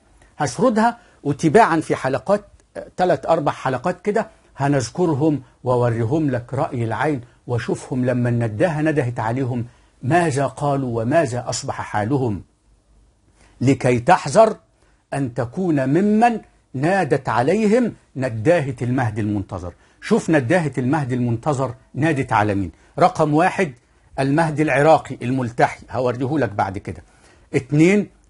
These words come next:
المهدي العراقي رحيم. رحيم الكليم. أ-، أكيد أنت شفته قبل ذلك وهتشوفه تاني. رحيم الكريم، يبقى ده نمرة اتنين.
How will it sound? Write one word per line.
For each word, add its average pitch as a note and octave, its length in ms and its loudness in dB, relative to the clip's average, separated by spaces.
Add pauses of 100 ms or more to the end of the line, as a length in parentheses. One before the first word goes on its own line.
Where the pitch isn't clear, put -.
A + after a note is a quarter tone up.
المهدي E3 440 0
العراقي D#3+ 540 2
رحيم. D3+ 520 0 (840)
رحيم B2 560 0 (360)
الكليم. A#2 760 0 (540)
أ-، D3 360 -2
أكيد F#3 280 -2
أنت D#3+ 180 0
شفته G3+ 640 0
قبل E3+ 240 -4
ذلك G#3+ 260 -2
وهتشوفه E3 500 0
تاني. B2 320 0 (300)
رحيم D#3+ 380 0
الكريم، C3 500 -2
يبقى A#2 180 -2
ده D3 100 4
نمرة D3 200 2
اتنين. C3+ 340 0